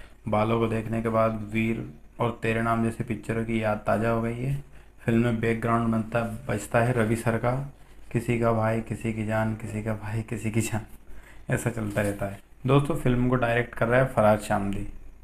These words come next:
कमाल का director है। इसके पहले हाउसफुल थ्री, हाउसफुल four, entertainment जैसी खतरनाक पिक्चरें बनाई हैं इन्होंने, पर ये picture definitely सुपरहिट होगी। क्यों? क्योंकि ये भाई की पिक्चर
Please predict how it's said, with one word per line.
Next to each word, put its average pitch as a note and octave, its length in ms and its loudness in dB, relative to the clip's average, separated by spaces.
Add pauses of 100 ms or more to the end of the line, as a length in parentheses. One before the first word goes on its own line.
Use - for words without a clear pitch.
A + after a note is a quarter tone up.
(1120)
कमाल G#2 320 -2
का G#2 80 -4
director G#2 420 -2
है। G#2 200 -6 (240)
इसके G2+ 240 -4
पहले A2 200 2
हाउसफुल G#2 500 -2
थ्री, A2+ 340 -2 (240)
हाउसफुल G#2 580 2
four, A#2+ 340 4 (320)
entertainment A#2 760 6
जैसी A2+ 240 0
खतरनाक A#2+ 800 4
पिक्चरें A2+ 360 2
बनाई G2 240 2
हैं G#2 160 2
इन्होंने, G#2+ 240 0 (180)
पर A2 120 -2
ये A2 140 2
picture B2+ 440 6
definitely C#3 400 4
सुपरहिट C#3+ 380 6
होगी। A2 300 -4
क्यों? D3 200 6 (580)
क्योंकि G2+ 240 -4
ये G#2+ 60 -6
भाई G2+ 200 -2
की C3 80 -2
पिक्चर - 320 -12